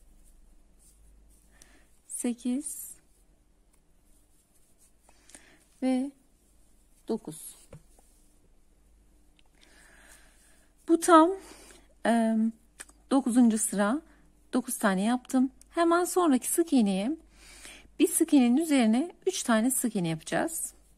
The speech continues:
Bir, aynı deliğe bir tane daha batıyorum. İki,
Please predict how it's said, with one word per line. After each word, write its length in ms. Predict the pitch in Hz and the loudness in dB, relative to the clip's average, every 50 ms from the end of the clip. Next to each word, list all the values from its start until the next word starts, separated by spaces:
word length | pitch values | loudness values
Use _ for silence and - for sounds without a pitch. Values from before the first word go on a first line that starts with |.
| _ _ _ _ _ _ _ _ _ _ _ _ _ - _ _ - - | _ _ _ _ _ _ _ _ _ _ _ _ _ -20 _ _ -8 -4
Bir, 560 | 185 190 175 170 196 247 - - - - - _ _ - | -4 -2 -2 -4 -6 -8 -12 -14 -16 -18 -20 _ _ -4
aynı 220 | 196 202 214 202 | -2 0 0 0
deliğe 260 | 185 185 165 160 156 | 0 -2 -2 -4 -6
bir 60 | 165 | -8
tane 260 | - - 202 190 196 202 | -6 -4 -4 -2 -2 -2
daha 140 | 220 220 | -2 -2
batıyorum. 580 | 214 214 - - 220 220 214 214 220 220 220 226 - - _ _ _ _ _ _ _ _ - | -2 -6 -8 -6 -6 -4 -2 -2 -2 -2 -2 -4 -6 -12 _ _ _ _ _ _ _ _ -14
İki, 420 | 196 - - - 226 214 214 240 | -12 -12 -8 -4 -2 -2 -2 -4